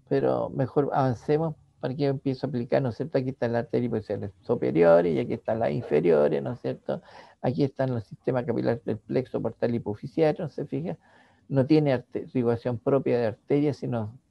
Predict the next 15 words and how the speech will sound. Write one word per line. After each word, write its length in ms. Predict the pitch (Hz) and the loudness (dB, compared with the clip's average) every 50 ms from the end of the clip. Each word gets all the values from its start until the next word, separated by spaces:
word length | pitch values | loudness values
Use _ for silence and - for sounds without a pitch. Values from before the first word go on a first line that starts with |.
| _ - | _ -6
puros 200 | - 160 160 151 | -2 -2 -2 -2
capilares 500 | 156 - 131 - 131 120 117 117 117 - | -2 -2 -2 -2 0 0 0 0 -2 -2
que 80 | - 120 | -10 -14
está 140 | - _ 117 | -10 _ -8
llegando. 320 | 104 92 - - - - _ - _ _ _ _ _ _ _ _ _ _ _ _ - | -6 -6 -8 -10 -14 -14 _ -20 _ _ _ _ _ _ _ _ _ _ _ _ -2
Y 80 | 175 | 0
aquí 140 | 123 - 156 | 0 0 -2
están 200 | 151 - 143 147 | -2 -2 0 0
los 120 | 139 131 | 0 -2
plexos 380 | - - 131 135 131 - - 127 | -4 -4 -4 -4 -2 -2 -2 -2
capilares 540 | 127 120 113 117 113 113 120 - 123 117 117 | 0 0 -2 0 0 0 0 0 0 -4 -6
en 180 | 104 - 117 | -8 -10 -6
región 320 | - 117 110 - 127 131 131 | -6 -6 -6 -4 -6 -6 -6
infundibular. 720 | 113 - - - 113 107 98 92 82 - - - - - _ _ _ _ - - - - - - - _ _ _ _ _ _ _ _ _ _ _ _ _ _ _ _ - _ _ _ _ _ _ _ _ _ _ _ _ _ _ _ | -6 -6 -6 -6 -6 -4 -4 -4 -4 -4 -6 -8 -10 -12 _ _ _ _ -20 -20 -20 -20 -20 -20 -20 _ _ _ _ _ _ _ _ _ _ _ _ _ _ _ _ -20 _ _ _ _ _ _ _ _ _ _ _ _ _ _ _
Ay, 300 | _ 160 165 139 120 107 | _ 4 4 4 4 2